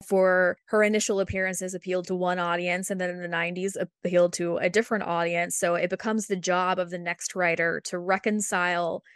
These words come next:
disparate versions of character into something more cohesive, which is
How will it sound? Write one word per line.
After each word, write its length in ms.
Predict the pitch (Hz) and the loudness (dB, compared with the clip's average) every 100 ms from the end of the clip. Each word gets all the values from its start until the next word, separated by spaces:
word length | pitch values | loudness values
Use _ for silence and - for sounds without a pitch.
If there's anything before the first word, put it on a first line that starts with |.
| - _ | -20 _
disparate 680 | 202 190 - - 190 175 - | -4 -2 -4 0 2 2 0
versions 920 | 180 185 190 190 180 165 - 202 - - | -4 0 2 0 0 -2 -4 -6 -6 -2
of 460 | 185 175 170 185 175 - | 2 4 4 2 -6 -14
character 520 | - 175 175 - 170 | -4 -2 -2 -2 0
into 800 | 165 175 170 165 - 170 165 160 - | 0 -2 -6 -6 -4 -2 -2 -6 -6
something 420 | - 170 175 165 | -6 -4 -2 -2
more 160 | 165 156 | -2 -4
cohesive, 680 | - 165 262 311 - - - - - - - | -4 -2 0 2 0 -2 -4 -12 -18 -18 -4
which 240 | 185 175 | 0 4
is 360 | 175 165 165 | 4 2 0